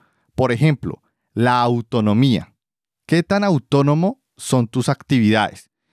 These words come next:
Y en este caso, Padme, te pregunto, ¿tú eres autónoma en las actividades que realizas ahora que estás empezando a hacer más trabajo remoto? ¿O las actividades que realizan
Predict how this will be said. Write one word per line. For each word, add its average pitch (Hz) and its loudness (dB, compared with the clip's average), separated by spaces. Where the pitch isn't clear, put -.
Y 120 -2
en 117 0
este 117 -2
caso, 139 -2
Padme, 123 -2
te 123 -2
pregunto, 104 -2
¿tú 143 0
eres 165 -2
autónoma 165 0
en 175 2
las 151 -2
actividades 113 0
que 139 0
realizas 120 -2
ahora 104 0
que - -10
estás - -4
empezando 107 0
a - -2
hacer 113 -2
más 110 -2
trabajo 123 -2
remoto? 123 0
¿O 190 2
las 147 -4
actividades 123 0
que - -4
realizan 127 0